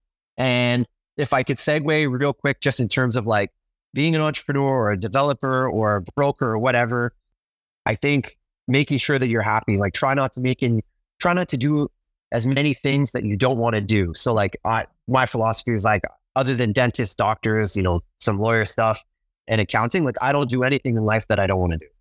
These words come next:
If I'm not feeling it, I don't do it. If somebody invites me to go somewhere and I'm not feeling it, I don't go there. If somebody brings a business, uh, a proposal and, you know, for a potential investment or something, and I'm like, "Ah, I'm not really feeling it." Like, even if the numbers work and I'm like, "I just don't care about this." Like, I'm not,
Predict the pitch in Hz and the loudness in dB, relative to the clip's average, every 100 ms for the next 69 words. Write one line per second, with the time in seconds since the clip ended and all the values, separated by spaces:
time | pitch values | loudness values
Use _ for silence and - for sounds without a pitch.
0 | _ _ _ - 107 120 131 - 127 151 | _ _ _ -12 -2 0 2 0 0 0
1 | 165 123 104 107 90 90 87 90 123 135 | 2 2 2 0 0 -2 -2 -2 0 0
2 | 127 131 - 123 117 123 131 120 113 113 | 2 0 2 -2 0 -2 0 0 2 2
3 | 113 - 127 131 139 139 _ _ - 117 | 0 0 0 0 0 -4 _ _ -4 0
4 | 113 98 98 92 90 98 123 127 110 120 | 0 0 0 0 -2 -2 0 0 0 0
5 | 110 95 110 120 - 107 101 98 _ _ | -2 -2 0 0 -2 -2 -2 -4 _ _
6 | _ 117 127 - 131 135 135 131 131 _ | _ 0 0 0 -2 0 0 0 -2 _
7 | _ _ _ - 123 117 113 110 110 127 | _ _ _ -6 -2 0 0 0 0 0
8 | 120 113 - 110 98 - 127 113 127 107 | 0 0 0 0 -2 -4 -2 0 0 0
9 | 110 110 127 123 127 117 113 104 101 104 | 0 0 0 -2 -2 0 0 2 0 0
10 | 107 98 113 117 110 104 98 110 127 143 | 0 0 0 0 0 -2 0 0 0 0
11 | 107 - 135 147 - 127 131 117 95 107 | -2 -2 0 0 0 0 0 -2 -2 0
12 | 120 110 98 87 - 107 110 110 - _ | 0 0 -2 -2 -4 0 0 0 -4 _
13 | _ _ _ _ - 113 123 117 117 123 | _ _ _ _ -4 0 0 0 0 0
14 | 101 90 82 - 104 101 107 104 107 | 2 -2 -2 -2 0 2 2 2 -2